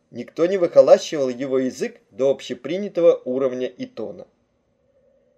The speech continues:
И снова проницательность, приличная в то время разве что фантасту. В атоме сокрыта дикая энергия, которую вполне возможно извлечь при расщеплении его.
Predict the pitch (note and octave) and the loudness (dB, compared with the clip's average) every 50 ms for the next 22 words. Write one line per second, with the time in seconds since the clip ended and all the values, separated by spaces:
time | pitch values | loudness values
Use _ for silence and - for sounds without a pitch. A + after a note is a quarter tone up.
0 | _ _ _ _ _ - B3 B3+ - - F#3 F#3 F#3+ F3 D#3+ C3+ - C3+ C3 C3+ | _ _ _ _ _ -10 -10 -10 -6 2 6 6 8 8 6 4 2 2 0 0
1 | C#3 C3+ - - - A#3+ A#3+ A#3+ B2 G2+ E2+ D#2 - _ _ _ _ - B2+ C#3 | 0 -6 -8 -2 -2 -2 -2 -2 -8 -12 -12 -14 -18 _ _ _ _ -8 -6 -6
2 | D#3 G3 G#3 - - - D3 C#3 C3+ - - C3+ B2+ B2 D#3 G3 G3+ E3 D3+ C#3 | -6 -8 -10 -12 -10 -6 -4 -4 -4 -2 -2 -2 0 0 -2 -2 2 4 8 8
3 | - - C3 B2 C3+ C3+ - - C#3+ C3+ - C#3 C3+ C3 - - - - - - | 8 8 6 2 -6 -12 -8 -8 -8 0 2 2 2 2 -2 -4 -4 -4 -6 -14
4 | _ - - _ _ _ _ _ _ _ _ _ _ _ - G#2 F3 F3 E3+ E3+ | _ -20 -20 _ _ _ _ _ _ _ _ _ _ _ 2 6 6 6 6 4
5 | A3+ G#3 G#3 G3 G3+ - G3 F#3 - F#3 F3 F3 F3 - D3 C3 G2+ G2 - C#3+ | 0 -2 -4 -4 -2 0 -2 0 0 -4 -4 -4 -6 -8 -10 -10 -10 -12 -12 -12
6 | D#3+ C#3 - D3+ D3 C#3 C#3 C3 B2 A#2+ G#2 F#2+ F2+ - - - - _ - - | -10 -6 -4 -4 -4 -4 -4 -4 0 0 0 -2 -2 -8 -20 -20 -20 _ -6 -6
7 | B2 - D3+ C#3+ C3+ C3 B2+ - - C3 C#3 F#3 C4 C4 G#3+ G#3 F#3+ - E3+ E3+ | -4 -2 -2 0 0 -2 -2 4 4 6 6 6 4 2 2 2 -2 -2 0 0
8 | F3 D3 C#3 D3+ D#3 D3 C3 C3+ C#3 C#3+ D3 C3 - - _ B2 B2+ B2+ A#2+ A#2+ | 0 0 -2 -6 -8 -8 -10 -10 -8 -8 -8 -8 -12 -16 _ -8 -6 -6 -6 -6
9 | A#2 - - - - - - A#2+ B2+ C3 B2+ B2 B2 A#2 A2+ G#2+ A2 A#2 - - | -8 -12 -14 -16 -16 -14 -10 -8 -6 -6 -6 -8 -10 -12 -12 -12 -12 -12 -12 -14
10 | - | -16